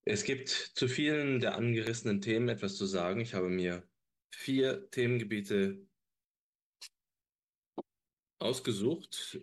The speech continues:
ähm, zu denen ich etwas Vertiefendes sagen möchte. Das erste ist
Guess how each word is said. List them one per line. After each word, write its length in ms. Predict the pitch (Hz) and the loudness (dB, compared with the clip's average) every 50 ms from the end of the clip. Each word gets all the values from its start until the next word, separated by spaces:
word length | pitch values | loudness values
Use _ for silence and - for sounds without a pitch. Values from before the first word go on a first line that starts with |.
| - 190 | -6 -4
ähm, 500 | 180 117 117 117 113 113 113 113 117 117 | 0 0 2 2 2 2 0 -2 -2 -2
zu 140 | - 127 | -2 0
denen 180 | 120 120 117 120 | 2 2 2 2
ich 120 | 117 117 | 0 -2
etwas 320 | 120 - - 107 113 107 - | -2 -2 -2 -2 -2 -2 -2
Vertiefendes 580 | - 107 - - 147 151 - - 98 92 - | -4 -4 -2 -2 -4 -2 0 0 0 0 -2
sagen 340 | - 90 87 87 87 90 90 | -4 -6 -6 -6 -6 -6 -4
möchte. 480 | 90 92 98 - - 139 165 202 196 - - _ _ _ _ _ _ _ _ _ _ _ _ _ _ _ _ _ _ _ _ _ _ _ _ _ _ _ _ _ _ _ _ _ _ _ - _ _ _ _ _ _ _ _ _ _ _ _ _ _ _ _ _ _ _ _ _ _ _ _ _ _ | -4 -6 -6 -4 -2 -2 -2 -2 -2 -6 -14 _ _ _ _ _ _ _ _ _ _ _ _ _ _ _ _ _ _ _ _ _ _ _ _ _ _ _ _ _ _ _ _ _ _ _ -20 _ _ _ _ _ _ _ _ _ _ _ _ _ _ _ _ _ _ _ _ _ _ _ _ _ _
Das 160 | - 104 101 - | -2 2 4 4
erste 340 | 120 127 151 - - 165 | 4 4 2 2 0 0
ist 800 | 160 160 143 - - - 127 131 135 135 131 - - - - - | 0 0 0 -2 -2 2 2 2 2 2 -2 -8 -14 -16 -18 -18